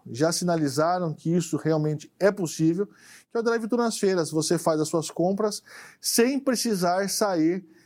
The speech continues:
de dentro do carro, com toda a segurança, com o produto fresquinho,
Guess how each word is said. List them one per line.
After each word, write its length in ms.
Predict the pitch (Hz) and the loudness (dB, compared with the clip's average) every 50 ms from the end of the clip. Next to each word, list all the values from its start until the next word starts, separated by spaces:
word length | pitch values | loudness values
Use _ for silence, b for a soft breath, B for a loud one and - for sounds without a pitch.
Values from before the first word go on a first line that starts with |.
| B B _ | B B _
de 120 | 156 196 | -4 -4
dentro 280 | 202 160 180 180 180 180 | 0 0 0 0 0 -2
do 120 | 175 202 | -4 -6
carro, 400 | - - 180 160 165 170 165 160 | -2 0 0 2 2 2 0 -2
com 140 | 156 - 143 | -4 -6 -6
toda 220 | 127 - 143 135 131 | -2 0 0 0 0
a 20 | |
segurança, 880 | - - 165 170 196 185 156 160 160 175 175 185 185 180 - 202 196 190 B B B B B _ | 0 0 0 2 2 2 2 2 2 2 0 0 -2 -2 -2 -2 -4 -4 B B B B B _
com 180 | - 151 156 | -4 -2 -2
o 60 | 156 | -2
produto 360 | 151 156 151 139 139 135 - 131 | 2 2 2 2 2 -2 -6 -4
fresquinho, 880 | - 147 143 127 - - - 165 180 185 185 190 190 190 190 190 | 0 0 0 0 0 -2 -2 0 0 2 2 2 2 0 0 -2